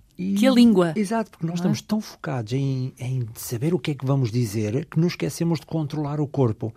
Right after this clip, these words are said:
Speaker 1: E depois, não há uma racionalização nos gestos, nos movimentos e nas expressões e nas emoções. Nós pensamos que as pessoas não estão a ver.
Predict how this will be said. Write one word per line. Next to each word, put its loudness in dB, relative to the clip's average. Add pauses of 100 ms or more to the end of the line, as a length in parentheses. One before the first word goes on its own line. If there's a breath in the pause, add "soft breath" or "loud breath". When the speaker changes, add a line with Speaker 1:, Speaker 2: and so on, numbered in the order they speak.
(280 loud breath)
Speaker 1:
E -2
depois, 2
não 2
há 2
uma 2
racionalização -2
nos 2
gestos, 0
nos 0
movimentos 2
e 4
nas 2
expressões -2
e 2
nas 0
emoções. 0
Nós 0
pensamos -4
que -4
as -2
pessoas -2
não -2
estão 0
a 0
ver. -2